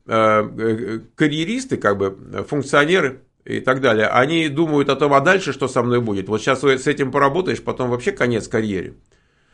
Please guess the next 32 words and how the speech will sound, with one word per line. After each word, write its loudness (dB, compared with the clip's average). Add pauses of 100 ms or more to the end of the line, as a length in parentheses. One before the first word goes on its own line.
(180)
Поэтому 4
там 2
его -2
тоже 2
многие 2
не 0
принимают. -2 (120)
Поэтому, 0 (840)
м, -18
сложно. 4
Но 0
вот 0 (260)
я 2
не 0
вижу, -2
что 0
у, -6
у -6
прогрессивс 2
был -6 (220)
какой-то 2
аппил 0
широкий. 0
Это 0
почти -4
невозможно. 0
Это -2
почти -4
гарантированный 2
проигрыш. -2 (640)
А 2
Байден, 2